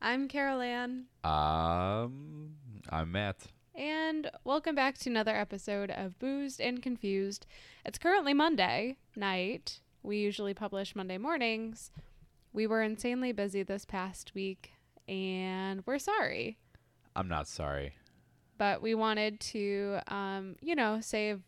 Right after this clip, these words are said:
Speaker 1: our sanity and also have something that was, like, somewhat of a decent quality and not super shit. Um,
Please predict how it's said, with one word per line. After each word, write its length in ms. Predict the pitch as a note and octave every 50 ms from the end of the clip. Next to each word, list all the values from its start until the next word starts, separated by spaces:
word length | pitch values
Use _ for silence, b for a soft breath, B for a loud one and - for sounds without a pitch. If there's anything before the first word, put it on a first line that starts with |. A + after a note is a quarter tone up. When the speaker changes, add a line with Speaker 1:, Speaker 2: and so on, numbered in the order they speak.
| _ - -
Speaker 1:
our 540 | - G3+ G3+ G3 F#3+ G3 G3 F#3+ G3 G#3 G#3+ _
sanity 800 | - - - G#3+ G3+ F#3+ G3 G3 F#3 F#3+ F#3 F#3+ G3 G3+ G3+ _ _ _ - -
and 120 | G#3 G3+
also 420 | G#2+ B2+ G3 F#3 - - G3+ F#3+ F#3+
have 220 | F3+ G3 F#3+ F#3+ -
something 360 | - G3 F#3+ - G#3+ G#3 G3+
that 140 | F#3+ - -
was, 120 | G3+ -
like, 180 | G#3 G3 G3 -
somewhat 380 | - - A#3+ B3+ C#4+ C#4+ - -
of 120 | - C4
a 80 | C4+ A#3
decent 380 | A#3+ A#3+ A3+ - A#3 G#3+ -
quality 580 | - A#3 G#3 G#3 G#3 G#3 G#3 G#3 G#3 G#3 A3 - b b b b b b b
and 100 | - G#3
not 280 | G3+ G3+ G3 F#3+ - - - _ -
super 380 | - - - G3 - G3 G3
shit. 400 | G3+ - - G3+ F#3+ - - - - b b b b b b b b b b -
Um, 680 | - F#3 F#3 F#3 F#3 F#3 F#3 F#3 F#3 F#3 F#3 F#3 F#3+